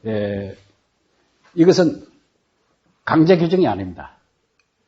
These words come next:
총독부 재령 십구 호 이십 호로 되어 있어요. 총독부에 속하는 사항입니다. 총독부에 속. 예, 학병이라든가 징병이라든가 하는 것은,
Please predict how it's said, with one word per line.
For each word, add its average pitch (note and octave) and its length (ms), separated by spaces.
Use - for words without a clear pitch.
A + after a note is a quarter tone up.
총독부 G3+ 1000
재령 C#3+ 560
십구 G#3 400
호 F#3+ 220
이십 C#3+ 340
호로 F3 180
되어 G2+ 120
있어요. - 340
총독부에 A#3+ 1000
속하는 E3+ 680
사항입니다. G#2+ 680
총독부에 C3+ 340
속. F2 200
예, F3+ 340
학병이라든가 A3 960
징병이라든가 G#3 640
하는 E3 160
것은, C3+ 500